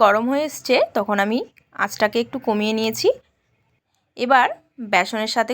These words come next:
খুব ভালো করে মাছটাকে কোট করে নিয়ে এখানে দিয়ে দিচ্ছি। মিডিয়াম আঁচে প্রথমে আমি হালকা করে ভেজে নিচ্ছি, তারপর একটা পাত্রে তুলে রাখব। কারণ আমি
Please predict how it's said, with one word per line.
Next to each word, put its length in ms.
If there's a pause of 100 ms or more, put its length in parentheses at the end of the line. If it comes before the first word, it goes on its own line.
খুব 100 (100)
ভালো 200
করে 140 (100)
মাছটাকে 360 (100)
কোট 120 (100)
করে 220
নিয়ে 140 (460)
এখানে 300
দিয়ে 200
দিচ্ছি। 300 (1400)
মিডিয়াম 560
আঁচে 280 (320)
প্রথমে 360
আমি 200
হালকা 300
করে 200
ভেজে 280
নিচ্ছি, 360 (540)
তারপর 340 (160)
একটা 320
পাত্রে 340
তুলে 280
রাখব। 260 (720)
কারণ 260
আমি 180